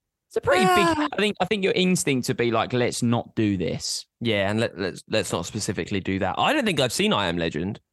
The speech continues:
Speaker 1: Yeah, I've seen it once. It's one of those films. It's good. You should watch it, but it's not ones that you go back to often, you know, not like a cheaper by the dozen that you just reel off weekly.
Speaker 2: But do you remember the ending?
Speaker 1: Uh, sort of. I watched it years ago, kind of.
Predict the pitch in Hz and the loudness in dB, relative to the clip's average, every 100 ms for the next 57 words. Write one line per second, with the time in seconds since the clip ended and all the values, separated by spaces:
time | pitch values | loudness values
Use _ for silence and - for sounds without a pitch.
0 | - 135 139 135 139 - 151 113 127 120 | -2 2 4 2 2 0 0 2 2 2
1 | 104 - - 104 123 117 110 107 113 107 | 0 -2 -4 -2 0 2 0 0 0 0
2 | 101 - 175 117 123 117 131 156 - 117 | 0 0 0 0 0 -2 0 0 0 0
3 | 101 95 104 101 117 98 104 98 80 95 | 0 0 -2 -2 -2 0 0 0 0 0
4 | 101 98 95 - - 92 90 - 90 92 | 0 2 0 -4 -2 -2 -2 -2 0 2
5 | 95 95 110 - - - 98 95 95 90 | 2 2 0 -2 -6 -4 -2 -2 -2 -2
6 | 92 87 - 85 53 90 98 98 90 85 | -2 -2 0 -2 -2 -4 -4 -2 -2 -2
7 | - 87 82 - - - 113 123 117 110 | -4 -6 -6 -8 -10 -6 -2 0 2 2
8 | 107 107 98 104 107 135 60 50 131 135 | 2 0 0 2 2 0 -2 -4 -2 0
9 | 131 131 131 131 131 - - 147 110 110 | 2 2 4 2 0 -8 -6 -2 0 0
10 | 92 117 113 87 - - 107 107 107 101 | 2 0 0 -2 -2 0 2 4 2 2
11 | 104 101 98 120 110 101 95 | 2 0 0 0 0 2 0